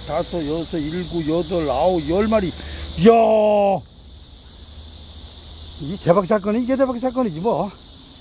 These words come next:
붙어. 자, 이거 보세요. 이제 우리 토종벌들이 나와서 이제 이렇게 활동하는 모습이 보이죠? 장수말벌들 지금,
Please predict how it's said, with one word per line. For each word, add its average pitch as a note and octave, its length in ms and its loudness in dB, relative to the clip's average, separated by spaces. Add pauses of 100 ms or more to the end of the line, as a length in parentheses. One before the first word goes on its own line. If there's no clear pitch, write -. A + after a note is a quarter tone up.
(540)
붙어. G3+ 280 2 (800)
자, D3 260 6
이거 F3+ 160 -2
보세요. D#3+ 300 2
이제 F#3+ 1040 2
우리 A3+ 180 0
토종벌들이 B3+ 920 2
나와서 G#3+ 380 4
이제 F#3 560 -2
이렇게 E3+ 320 -4
활동하는 A3+ 400 -2
모습이 G3+ 320 -2
보이죠? F3+ 500 0 (720)
장수말벌들 A#3+ 1120 4
지금, G#3+ 220 -2